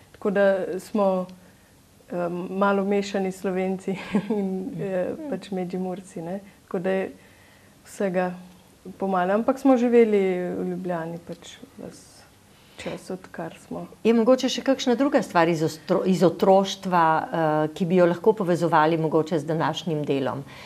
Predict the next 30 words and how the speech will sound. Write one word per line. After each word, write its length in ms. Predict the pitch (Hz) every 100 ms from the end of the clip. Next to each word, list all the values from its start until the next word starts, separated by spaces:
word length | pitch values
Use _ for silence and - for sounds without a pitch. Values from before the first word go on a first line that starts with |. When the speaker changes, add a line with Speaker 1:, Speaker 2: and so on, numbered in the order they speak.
| - - -
Speaker 2:
So 200 | - 208
vam 160 | 190 185
bile 200 | 175 175
všeč 500 | 170 - 185 170 -
mogoče 360 | 165 156 165 165
kakšne 340 | 160 - 170
take 260 | 160 156 165
dejavnosti, 800 | 156 151 147 151 156 151 -
ste 160 | 151 160
si 180 | - 170
želeli 500 | 165 160 156 156 160
več 280 | 151 151 -
pozornosti 720 | - 156 160 151 151 143 185
ali, 240 | 165 170 -
ne 140 | 214
vem, 260 | 240 143 143 - -
mogoče 340 | - 208 254 240
kar 200 | - 226
lahko 320 | 220 202 208
povežete, 800 | 196 180 170 165 170 160 165 156 -
ali 240 | 214 254
pa 260 | 247 240 233
kakšen 400 | 226 208 - 220
vzornik 720 | 180 214 262 233 165 156 - - _ _
odrasel 680 | - 151 170 147 151 - -
ali 260 | - 156 156
učitelj 760 | 156 - 170 160 160 160 156
ali 560 | 147 151 156 151 151 151 - - - - - - _
kaj 180 | - 160
takega? 580 | 160 151 156 165 170